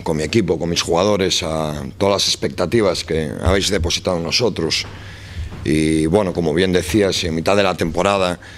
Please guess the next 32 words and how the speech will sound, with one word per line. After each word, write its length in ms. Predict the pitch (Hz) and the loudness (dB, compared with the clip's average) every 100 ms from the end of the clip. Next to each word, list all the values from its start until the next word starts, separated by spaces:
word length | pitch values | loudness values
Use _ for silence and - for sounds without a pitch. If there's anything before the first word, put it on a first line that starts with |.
| - - | -18 -12
eh, 280 | - 65 76 | -6 -2 0
es 120 | 90 | 2
difícil. 420 | 98 90 101 110 98 | 0 0 0 2 2
Bueno, 200 | 95 73 | 2 0
pues 140 | 82 | -2
yo 100 | 95 | 0
creo 160 | 98 87 | 2 2
que 80 | |
esto 200 | 90 113 | 0 0
todavía 460 | 87 98 92 101 101 | 2 2 4 4 2
va 80 | 98 | 2
a 20 | |
ser 240 | - 95 | 0 0
un 100 | 95 | 2
aliciente 500 | 101 95 - 98 90 | 0 0 -2 -2 0
más, 400 | 98 104 104 - - - - - - | 2 2 0 -2 -6 -16 -18 -16 -6
eh, 100 | 73 | -4
que 100 | 85 | -2
nos 160 | 85 87 | -2 0
va 60 | |
a 20 | 95 | 2
llenar 320 | 101 101 87 | 2 0 0
todavía 480 | 107 92 98 101 92 | 0 2 4 2 2
de, 220 | 92 82 | 0 0
de 120 | 90 | 0
más 160 | 98 101 | 2 0
responsabilidad 800 | 95 104 90 95 90 92 98 - | -2 -4 -2 0 2 2 0 -2
para 220 | 87 78 | -2 -2
que 260 | 87 82 78 - - - - - - | 0 -2 -4 -10 -20 -20 -20 -20 -6
este 260 | 80 - | -4 -2
proyecto 540 | - 76 95 78 - 78 | -2 2 2 0 -6 -4
que 240 | 80 76 | -2 -2